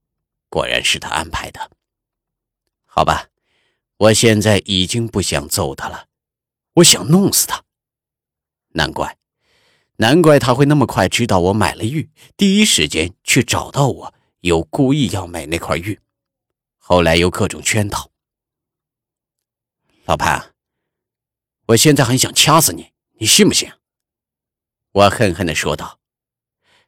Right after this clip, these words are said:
他看着我微微一笑，说：“我信，不过我知道你只是说说而已，真要掐死我，你会后悔的。”我无力地冲他摆了摆手，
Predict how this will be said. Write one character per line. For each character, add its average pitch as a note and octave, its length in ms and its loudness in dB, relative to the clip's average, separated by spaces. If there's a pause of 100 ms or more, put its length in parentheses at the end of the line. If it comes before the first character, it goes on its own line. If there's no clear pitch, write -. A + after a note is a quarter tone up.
他 D#3+ 220 4
看 D#3 340 0
着 A#2 140 2
我 G2 160 4
微 B2+ 160 2
微 C3+ 120 2
一 G2 140 0
笑， - 340 -4 (200)
说 - 500 -8 (1160)
：“我 C#2+ 120 -2
信， - 320 -4 (960)
不 F2+ 120 -4
过 G2+ 140 0
我 F#2+ 100 2
知 A2 160 -2
道 E2+ 400 0 (140)
你 E2+ 140 -4
只 E2 160 -8
是 E2+ 140 -8
说 A2+ 260 0
说 - 160 -6
而 C2+ 140 -2
已， - 220 -18 (580)
真 A2+ 220 2
要 F2+ 120 0
掐 D2 280 -6
死 - 140 -8
我， - 320 -16 (340)
你 - 120 -4
会 - 160 -10
后 C#3 240 -2
悔 - 320 -4
的。” - 200 -10 (1700)
我 F#2 160 4
无 F#2 160 2
力 F#2+ 160 2
地 F2+ 140 0
冲 F2+ 240 -8
他 E2 100 -2
摆 D#2 220 0
了 E2 100 0
摆 F2 220 0
手， - 320 -6